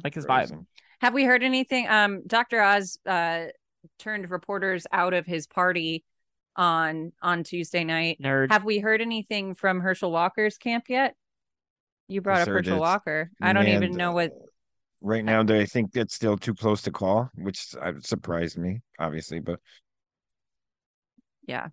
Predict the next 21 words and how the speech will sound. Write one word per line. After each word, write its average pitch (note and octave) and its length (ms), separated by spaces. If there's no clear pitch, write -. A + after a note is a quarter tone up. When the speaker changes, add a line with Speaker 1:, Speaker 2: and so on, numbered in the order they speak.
Speaker 3:
that's, - 420
Speaker 1:
And D3 120
the C#3+ 60
Speaker 3:
uh, C#3+ 40
Speaker 1:
last F3 240
thing G3+ 140
I F#3+ 80
have F3+ 160
to F3 100
say F#3+ 300
is E3 280
Lauren D#3 560
Bobo D#3 400
the D#3 100
Fool. C3+ 520
Speaker 3:
<laughs> - 20
Bye. E3+ 480
Bye. C4+ 340
Speaker 1:
Piss C3+ 140
off, C3+ 180
sis. - 380